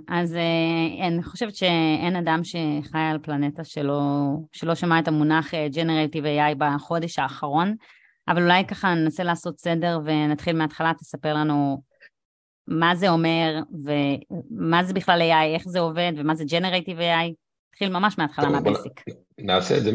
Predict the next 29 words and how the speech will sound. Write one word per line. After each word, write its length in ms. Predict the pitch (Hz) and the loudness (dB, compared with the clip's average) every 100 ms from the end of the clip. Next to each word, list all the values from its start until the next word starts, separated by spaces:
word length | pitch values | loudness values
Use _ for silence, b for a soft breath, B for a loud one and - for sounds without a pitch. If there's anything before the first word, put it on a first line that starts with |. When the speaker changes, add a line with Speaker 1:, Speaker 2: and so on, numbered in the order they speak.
| - | 0
Speaker 2:
נעשה 240 | 90 - | -2 2
את 100 | 92 | 2
זה 60 | 87 | 2
ממשוואת 680 | 90 85 80 78 78 92 92 | 0 -2 -4 -6 -6 -4 -2
אלפים 260 | 87 92 78 | -2 -4 -6
רגליו, 260 | 76 69 71 | -8 -8 -6
אוקיי? 400 | 90 123 101 - | -2 0 0 4
A 480 | 104 110 113 113 - | 6 8 6 6 2
I 40 | - _ _ _ - | -4 _ _ _ -12
זה 100 | 90 | -2
שם 200 | - 110 | 2 2
כולל 480 | - 92 104 110 - - 87 87 87 85 - - _ | 4 6 6 6 0 -6 -2 0 0 -2 -4 -10 _
לניסיון 540 | 92 - 87 95 101 92 | -12 -2 2 4 4 2
שלנו, 320 | 95 90 90 | 2 2 0
בני 220 | 80 80 | 0 -2
אדם, 360 | 78 98 110 110 - _ _ _ _ _ | 0 0 0 -2 -10 _ _ _ _ _
לנכס 520 | 98 87 - 117 - 113 | -6 -4 4 4 4 0
לתוכנות 840 | 98 92 85 - - 113 127 - | 2 2 0 -6 -6 -2 -2 -2
ולמחשבים, 800 | 98 90 85 - 85 92 127 139 - _ _ _ _ | -4 -2 -4 -4 0 2 0 -2 -10 _ _ _ _
יכולת 320 | 90 87 117 92 | -4 2 2 2
לחקות 340 | - 90 110 | 0 -2 0
פעולות 220 | 113 101 110 | 2 2 4
אנושיות. 420 | 95 - 82 - _ | 0 -2 -6 -8 _
בסדר? 280 | - 139 117 | -6 -4 -2
זה 80 | 127 | 2
בגדול 240 | 127 120 | 6 6
הרעיון, 500 | 113 104 104 95 101 | 6 6 4 2 0
בינה 220 | 101 101 | 2 4
מלאכותית. 420 | 117 110 101 92 | 4 4 0 -4